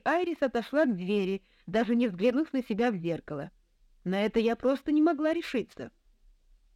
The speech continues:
Через несколько секунд Айрис подбежала ко мне. "Ну что с тобой? Надеюсь, ты не собираешься испортить всем вечер?"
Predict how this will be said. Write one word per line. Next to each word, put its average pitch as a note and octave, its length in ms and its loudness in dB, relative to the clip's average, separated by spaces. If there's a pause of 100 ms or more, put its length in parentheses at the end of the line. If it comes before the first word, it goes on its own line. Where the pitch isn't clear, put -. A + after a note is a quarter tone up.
(340)
Через F3+ 240 -4
несколько A3+ 480 0
секунд D#4 520 -2 (320)
Айрис C#4 420 2
подбежала F#3 500 0
ко F3 140 -2
мне. D#3+ 260 -4 (720)
"Ну D4 140 4
что A#3+ 340 0
с - 100 -12
тобой? - 360 -6 (680)
Надеюсь, C#4 400 2
ты E4+ 120 0
не D#4+ 100 4
собираешься D#4+ 640 0
испортить C#4 520 0
всем A#3 240 2
вечер?" G#3+ 400 -2